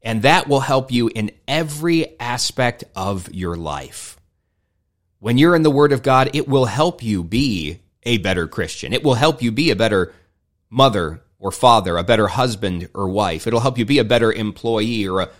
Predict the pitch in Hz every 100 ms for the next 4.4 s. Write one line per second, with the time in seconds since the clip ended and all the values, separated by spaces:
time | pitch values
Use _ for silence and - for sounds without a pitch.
0 | _ 110 127 110 - 120 110 104 101 113
1 | 113 98 - 117 - 101 95 92 - _
2 | - - 131 135 120 113 - 117 - _
3 | 131 151 139 120 120 139 - 92 - 76
4 | 73 71 -